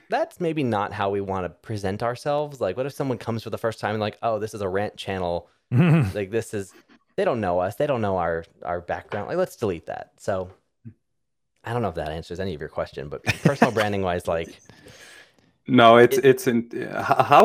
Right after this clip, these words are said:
Speaker 3: w-, how would you decipher the, uh, so what would you say is real Sir Wade compared to the Sir Wade that is presented to the, uh, to the world?
Speaker 1: I'm much more edited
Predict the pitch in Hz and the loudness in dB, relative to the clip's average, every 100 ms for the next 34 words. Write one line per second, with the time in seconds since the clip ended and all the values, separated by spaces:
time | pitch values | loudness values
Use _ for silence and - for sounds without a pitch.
0 | 208 143 135 135 139 135 135 170 165 202 | 10 10 6 6 4 4 4 6 8 8
1 | 160 151 135 - 123 120 117 107 110 110 | 6 4 0 4 4 4 0 0 0 0
2 | 104 - 104 107 104 110 120 110 104 101 | -2 -6 -6 -4 -4 -2 4 6 6 2
3 | - - - - _ _ _ _ _ - | -4 -20 -20 -20 _ _ _ _ _ -20
4 | - - - - _ - - - - 127 | -20 -20 -20 -20 _ -20 -20 -16 -4 4
5 | 175 226 143 123 135 123 120 117 110 110 | 6 6 4 6 8 8 8 4 2 0
6 | 131 - 131 - 120 110 107 104 101 - | 6 6 6 2 2 6 6 6 4 -6
7 | - 139 143 143 123 113 110 - 107 107 | 2 2 2 2 4 6 2 -2 -6 -6
8 | - 117 107 107 101 98 98 101 - 107 | 0 2 6 4 4 0 -2 -4 0 0
9 | 104 98 - 90 90 - - 104 101 95 | 2 -2 -2 -4 -4 -14 -10 -8 -4 -4
10 | 92 87 _ - 107 98 95 - - _ | -6 -10 _ 0 4 6 6 4 -10 _
11 | _ _ _ _ _ _ _ _ _ 120 | _ _ _ _ _ _ _ _ _ -4
12 | 143 175 - 107 95 90 80 71 - | -2 -2 -2 -2 0 -2 -2 -6 -8